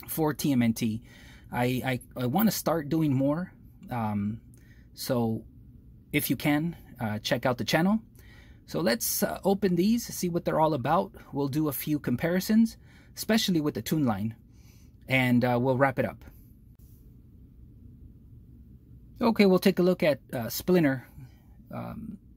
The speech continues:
the box, uh, the artwork. This is my favorite packaging, uh, when neca does this, because you can display it on the shelf and it looks really, really nice. It looks very, very cool.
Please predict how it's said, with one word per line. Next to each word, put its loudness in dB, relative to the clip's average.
the -4
box, 0
uh, -6
the -4
artwork. 2
This -4
is -2
my 2
favorite -2
packaging, 0
uh, -2
when 2
neca 2
does -2
this, 0
because -4
you 0
can 0
display 0
it -2
on 0
the 2
shelf 0
and 2
it 0
looks -2
really, 0
really 0
nice. -2
It -4
looks -6
very, 0
very 0
cool. -2